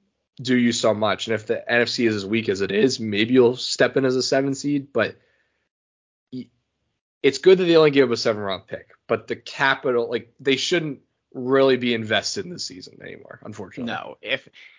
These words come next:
Speaker 2: if there's any worry about J-, Jefferson's injury, don't bring him back.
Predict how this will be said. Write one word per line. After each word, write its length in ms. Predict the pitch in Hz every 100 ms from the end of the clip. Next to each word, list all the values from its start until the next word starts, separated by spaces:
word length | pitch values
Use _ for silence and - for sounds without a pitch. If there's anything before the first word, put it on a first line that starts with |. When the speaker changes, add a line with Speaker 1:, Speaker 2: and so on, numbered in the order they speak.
| -
Speaker 2:
if 160 | 147 151
there's 260 | 170 170 - -
any 360 | 170 180 170
worry 400 | 143 127 131 135
about 300 | 117 113 113
J-, 180 | 117 - _ _
Jefferson's 520 | - 113 120 113 107 110
injury, 640 | 120 135 151 156 156 151 _ _ _ _ _ _ - - - _ _ _ _ _ -
don't 120 | 113
bring 120 | 101
him 60 | 98
back. 240 | - -